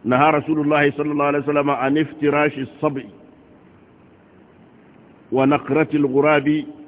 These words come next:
وأن يوتن الرجل المكان كما يوتن البعير." To, al-isti-, to, al-iti-, mm, yutin. Ina ma'ana a wa yutin? Mutum ya zabi waje ɗaya ke sallah a kai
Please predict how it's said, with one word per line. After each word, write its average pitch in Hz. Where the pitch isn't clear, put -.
وأن 127
يوتن 156
الرجل 147
المكان 139
كما 143
يوتن 151
البعير." 127
To, 123
al-isti-, 131
to, 139
al-iti-, 143
mm, 98
yutin. 127
Ina 151
ma'ana 151
a 135
wa 127
yutin? 127
Mutum 110
ya 127
zabi 107
waje 123
ɗaya 139
ke 107
sallah 104
a 92
kai 98